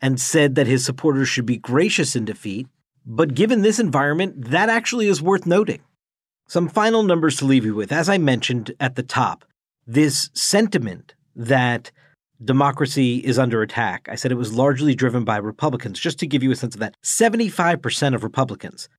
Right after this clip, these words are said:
say American democracy is under attack. Forty-six percent of Democrats say that. But here's the thing inside the Republican Party. Among those Republicans who believe Donald Trump should be the leader of the party,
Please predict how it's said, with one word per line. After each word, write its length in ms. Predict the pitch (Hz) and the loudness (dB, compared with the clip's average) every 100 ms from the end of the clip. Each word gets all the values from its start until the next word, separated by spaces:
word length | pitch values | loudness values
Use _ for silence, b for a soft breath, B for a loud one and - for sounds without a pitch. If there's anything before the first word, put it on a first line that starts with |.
| _ | _
say 260 | - 151 143 | -4 2 4
American 380 | 135 127 123 | 4 2 0
democracy 500 | 123 113 107 113 107 | -2 -2 -2 -4 -6
is 140 | 113 101 | -6 -6
under 240 | 104 98 | -6 -6
attack. 500 | 92 - 104 - _ _ _ _ | -6 -6 -6 -8 _ _ _ _
Forty-six 720 | - 202 175 143 - 240 226 | 2 4 4 2 0 0 -2
percent 400 | - 139 131 113 - | -2 -2 -2 -2 -4
of 220 | 107 101 | -6 0
Democrats 760 | 151 147 135 98 73 - - _ _ | 2 2 -2 -8 -10 -14 -20 _ _
say 260 | - 120 92 | -8 -8 -8
that. 220 | - - _ _ _ _ | -12 -18 _ _ _ _
But 120 | 143 | -4
here's 500 | - 185 220 220 208 | -4 2 4 4 0
the 140 | - 147 | -6 -4
thing 240 | 180 170 | 0 2
inside 380 | 165 160 160 139 | 2 2 0 0
the 80 | 139 | 2
Republican 460 | 135 131 127 127 117 | 0 0 -2 -2 -4
Party. 360 | 123 113 - _ _ _ - | -2 -4 -6 _ _ _ 0
Among 460 | 151 165 247 269 | 2 4 4 4
those 320 | 156 185 220 160 | 4 4 2 0
Republicans 840 | 139 139 165 165 - - - - _ | -2 -2 -2 -4 -6 -14 -16 -20 _
who 140 | - 160 | -2 2
believe 400 | 147 143 156 131 | 4 4 2 4
Donald 320 | 147 151 147 | 2 2 0
Trump 220 | 147 139 | -2 -4
should 220 | - 127 | -4 -2
be 100 | 113 | 0
the 120 | 135 135 | 2 4
leader 280 | 131 160 | 4 4
of 80 | 180 | 2
the 60 | 190 | 0
party, 460 | 196 202 226 233 | 0 -2 -2 -6